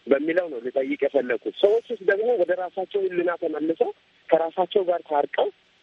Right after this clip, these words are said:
በኢትዮጵያዊ አንድነት ላይ ሆነው ኢትዮጵያ ወደ አንድ መስመር ሄዳ ሰዎች በፍቅርና በሰላም እንዲኖሩ ምን ማድረግ አለባቸው? በእነዚህ በሶስቱ መስኮች ምክር ቢያቀርቡ። ቮይስ ኦፍ አሜሪካ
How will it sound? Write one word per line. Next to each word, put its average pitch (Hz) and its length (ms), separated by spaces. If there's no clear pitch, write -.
በኢትዮጵያዊ 139 680
አንድነት 123 480
ላይ 180 160
ሆነው 392 260
ኢትዮጵያ 339 440
ወደ 143 200
አንድ 147 220
መስመር 127 400
ሄዳ 127 220
ሰዎች 151 240
በፍቅርና 165 640
በሰላም 147 460
እንዲኖሩ 156 420
ምን 196 300
ማድረግ 165 440
አለባቸው? 135 560
በእነዚህ 170 360
በሶስቱ 160 400
መስኮች 156 400
ምክር 175 300
ቢያቀርቡ። 156 520
ቮይስ 175 240
ኦፍ 202 120
አሜሪካ 180 340